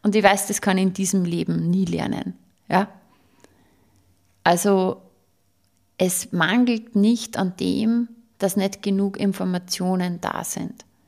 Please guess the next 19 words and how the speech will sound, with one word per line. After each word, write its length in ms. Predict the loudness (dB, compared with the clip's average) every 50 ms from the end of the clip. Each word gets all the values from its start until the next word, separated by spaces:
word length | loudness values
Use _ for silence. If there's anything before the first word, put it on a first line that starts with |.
| _ _ _ _ -20 -20 -6 _
Aber 180 | 0 2 2 2
genau 360 | 2 2 4 4 6 6 6
das 220 | 4 2 0 -2 -4
ist 180 | -8 -8 -6
das 120 | -8 -8 -8
Problem, 920 | -8 -10 -10 -8 -2 0 2 4 4 4 2 2 2 2 0 0 -2 -6 -12 -20 -20 -20 -20 -20 _ -2
weil 180 | 0 0 0
somit 400 | 2 4 6 6 6 4 2 0 2
sind 240 | 4 4 4 4
wir 160 | 2 0 2 4
immer 240 | 6 6 6 4
hin 300 | 4 4 4 6 6 4
und 180 | 4 2 0 0
her 160 | 0 2 2
und 120 | 0 -2 0
hin 240 | 0 2 2 2
und 200 | 0 0 -2 -2
her 320 | -2 0 0 0 -2 -4 -6 -10 _ -6
gerissen. 800 | -2 0 0 2 2 0 0 -2 -2 -2 0 0 0 0 -2 -6